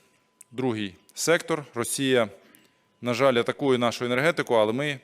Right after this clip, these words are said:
гідно тримаємо удар. Через Україну Росія таким чином ослаблює Євросоюз, прагне ізолювати від джерел енергії, аби нав'язати власний світопорядок.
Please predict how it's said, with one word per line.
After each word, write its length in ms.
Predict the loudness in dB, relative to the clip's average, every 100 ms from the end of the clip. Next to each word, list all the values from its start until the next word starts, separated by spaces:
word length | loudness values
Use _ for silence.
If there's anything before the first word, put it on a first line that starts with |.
| -16
гідно 320 | -4 -2 -2
тримаємо 500 | -2 -2 0 0 0
удар. 320 | 0 4 2 0 -18 _ _ _ _ _ _ _ -20 -20 -20 -20 _ _ _ _ _
Через 440 | 0 2 2 -2
Україну 420 | -6 0 2 4
Росія 320 | 2 2 2 0
таким 280 | 0 -4
чином 400 | -2 0 0 0 -4 _ -4
ослаблює 600 | -2 2 4 4 2 -2
Євросоюз, 680 | -2 -2 -4 -4 -2 -2
прагне 440 | 2 2 4 0 -2 -8 -16 -8
ізолювати 640 | -4 0 2 2 2 -2 -6 -14 _ -6
від 200 | -4 -4
джерел 520 | -4 0 2 2 0 -8 -16 -6
енергії, 600 | 0 2 2 0 -2 -4 -10 -20 _ _ -4
аби 240 | -2 0
нав'язати 480 | 0 0 2 2 2
власний 400 | 2 2 2 -2
світопорядок. 760 | -6 -6 -2 0 0 -2 -10